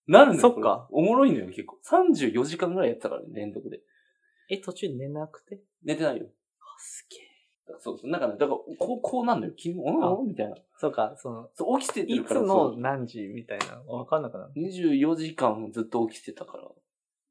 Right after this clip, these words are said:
Speaker 2: すごいね。
Speaker 1: できちゃうんだよね。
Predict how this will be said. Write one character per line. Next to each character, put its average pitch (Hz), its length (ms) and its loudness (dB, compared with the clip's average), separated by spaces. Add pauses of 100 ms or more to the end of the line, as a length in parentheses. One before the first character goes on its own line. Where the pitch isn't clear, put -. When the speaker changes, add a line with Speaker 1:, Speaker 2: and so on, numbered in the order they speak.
Speaker 2:
す 123 240 -18
ご 170 200 2
い 151 60 2
ね。 101 340 -8 (1000)
Speaker 1:
で - 100 -16
き - 160 -20
ち 719 140 -20
ゃ - 160 -20
う - 20 -20
ん 370 60 -20
だ - 80 -16
よ - 60 -16
ね。 - 60 -20